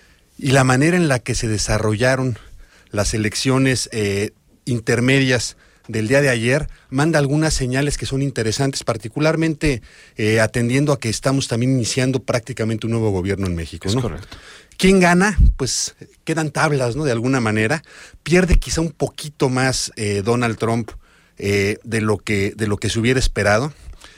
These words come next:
Speaker 1: Es interesante que en la Cámara de Representantes, en las elecciones que fueron de voto popular en distritos, llevan preferencia a los demócratas.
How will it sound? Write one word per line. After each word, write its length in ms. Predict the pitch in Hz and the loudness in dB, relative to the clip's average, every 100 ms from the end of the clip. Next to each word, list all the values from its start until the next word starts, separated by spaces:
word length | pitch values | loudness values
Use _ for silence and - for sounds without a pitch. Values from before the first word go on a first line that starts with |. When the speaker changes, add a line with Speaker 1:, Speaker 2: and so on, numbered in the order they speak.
| _ | _
Speaker 1:
Es 160 | 131 165 | 0 0
interesante 720 | 139 123 117 139 135 - 131 | 0 0 0 0 -2 -2 -4
que 400 | - 107 104 107 | -4 -2 -2 -2
en 160 | 110 104 | -2 -2
la 80 | |
Cámara 300 | 98 127 139 | 0 0 2
de 80 | 120 | 0
Representantes, 880 | 107 101 - - 104 120 120 131 - | 0 -2 -6 -4 -2 0 -2 -2 -4
en 80 | 110 | -2
las 180 | 98 113 | 0 -2
elecciones 440 | 101 - 143 156 | -2 0 0 0
que 100 | 127 | -4
fueron 300 | - 131 139 | -2 0 2
de 100 | 117 | 0
voto 280 | 110 127 135 | 0 -2 -4
popular 680 | - 107 107 107 113 139 - _ - - - - | -4 -6 -2 2 2 0 -10 _ -20 -20 -20 -6
en 180 | 104 | -2
distritos, 720 | 104 104 - 131 131 156 - - _ _ _ _ _ _ _ | -2 -2 0 -2 0 -2 -2 -14 _ _ _ _ _ _ _
llevan 360 | 127 123 135 131 | -4 2 2 2
preferencia 520 | 113 107 113 117 - | -2 -2 -2 -2 -2
a 60 | 117 | -2
los 180 | 104 92 | -2 0
demócratas. 760 | 120 139 151 151 196 196 - | 2 2 0 -2 -4 -8 -12